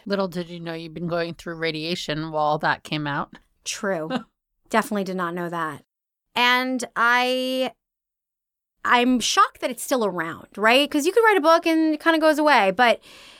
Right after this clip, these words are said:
Speaker 2: it's still, you know, organically, especially with social, it just seems to have a life of its own because it really does help people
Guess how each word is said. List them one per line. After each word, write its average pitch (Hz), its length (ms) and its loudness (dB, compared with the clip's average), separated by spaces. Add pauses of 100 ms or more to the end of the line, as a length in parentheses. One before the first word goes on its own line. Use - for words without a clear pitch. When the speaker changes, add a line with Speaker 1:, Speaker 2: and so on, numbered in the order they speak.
(120)
Speaker 2:
it's 247 220 -2
still, 285 540 6
you 247 120 2
know, 240 140 0
organically, 233 800 2
especially 233 440 -2
with 208 100 -2
social, 185 720 -2
it 175 100 -4
just 233 300 -4
seems 294 380 0
to 254 80 -8
have 208 520 2 (140)
a 214 80 0
life 190 240 0
of 190 80 -6
its 214 160 -6
own 285 240 4
because 233 300 -2
it 247 100 -4
really 240 300 0
does 220 240 0
help - 240 -6
people 202 500 -6